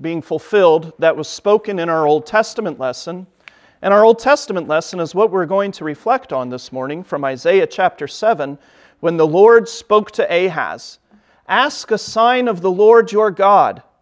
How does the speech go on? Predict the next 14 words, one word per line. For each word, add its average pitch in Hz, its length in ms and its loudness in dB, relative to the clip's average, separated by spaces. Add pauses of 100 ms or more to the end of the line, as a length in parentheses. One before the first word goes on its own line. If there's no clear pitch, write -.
(560)
Let 165 100 4
it 185 140 -4
be 185 180 0
as 165 180 -4
deep 190 380 -6
as 170 140 0
Sheol 180 600 0
or 139 80 -6
high 156 340 2
as 151 160 -4
heaven." 117 360 -4 (720)
But 143 120 -2
Ahaz 165 500 2
said, 131 380 -6